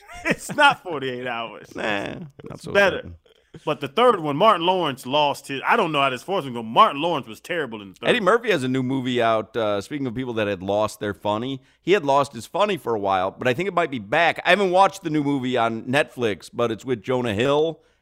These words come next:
Speaker 1: Mm.
Speaker 2: and the, the clips I saw were really funny.
Speaker 1: Snoop Dogg, uh, Instagrammed about it, and he said a hundred cuss words in the Instagram, so I can't repeat what he said, but he loved the movie.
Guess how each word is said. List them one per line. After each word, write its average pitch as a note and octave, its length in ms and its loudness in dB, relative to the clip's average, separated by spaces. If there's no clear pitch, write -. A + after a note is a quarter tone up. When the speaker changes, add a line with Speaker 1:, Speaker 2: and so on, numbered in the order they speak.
Speaker 1:
Mm. A2+ 80 -6
Speaker 2:
and A#2+ 300 -2
the, A#2 340 0
the A2 120 -2
clips A#3 440 0
I G2 120 0
saw E2+ 340 -4
were F2 180 -10
really A2+ 380 -4
funny. G2+ 320 -8
Speaker 1:
Snoop F3 680 -4
Dogg, D3+ 440 2
uh, C#3 240 -4
Instagrammed G#3+ 640 -2
about G#3 340 0
it, A#3 180 0
and D3 120 -8
he E3+ 100 -4
said D#3+ 260 -4
a C#3 60 2
hundred E3 320 -4
cuss F3+ 240 -2
words F3 240 -4
in D#3+ 80 -4
the D3+ 80 -4
Instagram, E3 560 -4
so C#3+ 100 -4
I C#3+ 120 2
can't C#3+ 180 -4
repeat D3+ 220 -4
what C#3+ 180 -2
he C3+ 60 -6
said, D#3+ 280 -2
but C3 160 -2
he F3+ 160 -4
loved D#3 360 0
the C#3 80 -6
movie. A#2 520 -6